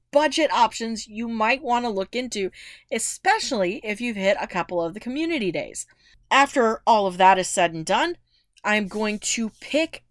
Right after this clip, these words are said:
a Master League relevant Pokemon of the week, one that I think is at least somewhat easily obtainable,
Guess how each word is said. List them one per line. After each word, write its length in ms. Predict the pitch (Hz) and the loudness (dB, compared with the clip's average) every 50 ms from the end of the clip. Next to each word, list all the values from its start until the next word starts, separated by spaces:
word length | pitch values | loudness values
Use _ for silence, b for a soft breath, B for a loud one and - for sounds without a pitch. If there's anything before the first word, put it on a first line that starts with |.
| _ _ - | _ _ -4
a 280 | 214 220 208 202 202 196 | 0 0 2 2 2 0
Master 560 | 190 190 196 220 247 247 - - 247 202 190 | 0 2 2 2 0 0 -2 -2 -2 -2 0
League 300 | 185 185 180 180 170 170 | 2 2 2 2 2 4
relevant 520 | 175 175 170 160 156 160 156 160 160 175 - _ - | 4 4 4 4 4 2 0 -2 -2 -4 -8 _ -2
Pokemon 440 | - 185 175 175 170 170 160 160 | 0 0 0 0 -2 -2 -2 -2
of 80 | 156 147 | -2 -2
the 80 | 147 156 | -2 -2
week, 360 | 190 277 330 330 - - b b b b b b b | 0 -2 -2 -2 -4 -8 b b b b b b b
one 260 | - 208 220 220 220 214 | -4 -2 0 0 2 2
that 160 | 202 190 139 | 2 2 4
I 220 | 120 180 202 214 | 4 4 4 4
think 460 | 196 - - - 254 240 233 226 - _ _ - | 2 -2 -6 -4 -4 -4 -4 -6 -10 _ _ -6
is 180 | 208 202 - | -4 -4 -2
at 200 | 185 180 196 202 | -2 -2 -2 -2
least 360 | 226 240 240 - - - - | -2 -4 -4 -2 -2 -2 -2
somewhat 420 | - 302 294 302 285 269 233 220 - | -2 -2 -2 -2 0 0 0 0 -2
easily 420 | - 226 214 196 - 196 190 185 180 | -4 -6 -6 -4 -2 0 2 2 2
obtainable, 800 | 170 175 - - 220 208 202 196 196 185 180 180 180 185 196 | 2 0 -2 -4 -2 -2 -2 0 0 0 2 2 0 -2 -4